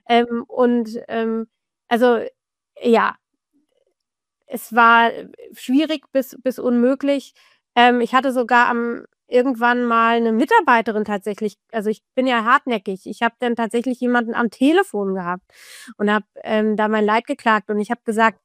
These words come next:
„Liebe Frau, ich weiß nicht was, äh, Krause, ähm, en-, entschuldigen Sie mal, aber wer, wenn nicht wir, ist denn berechtigt,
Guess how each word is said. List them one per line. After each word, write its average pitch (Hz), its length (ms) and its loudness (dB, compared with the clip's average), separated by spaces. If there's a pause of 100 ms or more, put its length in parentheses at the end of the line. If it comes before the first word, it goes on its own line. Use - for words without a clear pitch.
(140)
„Liebe 220 320 2
Frau, 214 360 0
ich 214 140 -4
weiß 240 220 2
nicht 262 160 -4
was, 196 400 -8
äh, 214 100 -12
Krause, 202 600 -4 (500)
ähm, 214 640 2 (960)
en-, 247 220 -2
entschuldigen 294 540 2
Sie 247 120 2
mal, 214 280 0
aber 214 340 0
wer, 269 420 2
wenn 269 260 2
nicht 233 300 -2
wir, 294 320 4
ist - 200 -6
denn 262 140 0
berechtigt, 240 580 -4